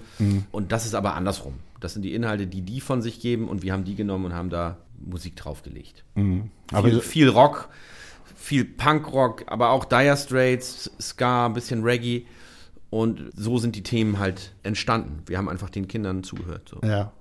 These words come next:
Speaker 2: Wenn ich denen zuhöre, die wollen halt auch harte Musik hören. Die wollen Rammstein hören, Metallica, die haben keinen Bock auf Sandmännchen. Die
Speaker 1: Mhm.
Speaker 2: wollen groß sein.
Speaker 1: Mhm. Du hattest einen Familienurlaub sozusagen auf Hawaii, so stell ich mir das vor.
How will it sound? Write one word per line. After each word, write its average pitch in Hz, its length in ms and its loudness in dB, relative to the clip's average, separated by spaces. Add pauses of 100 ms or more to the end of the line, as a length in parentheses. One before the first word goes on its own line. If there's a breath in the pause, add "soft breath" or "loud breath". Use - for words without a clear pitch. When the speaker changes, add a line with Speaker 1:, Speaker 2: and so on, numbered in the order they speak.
(220)
Speaker 2:
Wenn 123 160 2
ich 139 80 0
denen 139 180 6
zuhöre, 147 240 4
die 117 140 0
wollen 127 240 4
halt 123 100 -2
auch - 180 -8
harte 92 240 -2
Musik 87 340 -6
hören. 87 140 -4
Die 92 80 -2
wollen 98 160 -2
Rammstein 104 460 -4
hören, 98 160 -2
Metallica, 104 500 -4
die 92 120 -4
haben 110 120 -8
keinen 98 260 -6 (500 loud breath)
Bock 120 180 2
auf 101 300 -2 (140)
Sandmännchen. - 760 -6
Die 113 60 4
Speaker 1:
Mhm. 101 140 4
Speaker 2:
wollen 101 180 -2
groß 101 260 -6
sein. - 200 -12 (200)
Speaker 1:
Mhm. 104 340 0 (300)
Du 113 100 6
hattest 107 160 4
einen 120 60 6
Familienurlaub 180 760 8
sozusagen 156 400 4
auf 123 160 4
Hawaii, 113 280 6
so 139 100 2
stell 123 180 2
ich 113 60 2
mir 113 120 4
das 107 140 2
vor. 190 440 4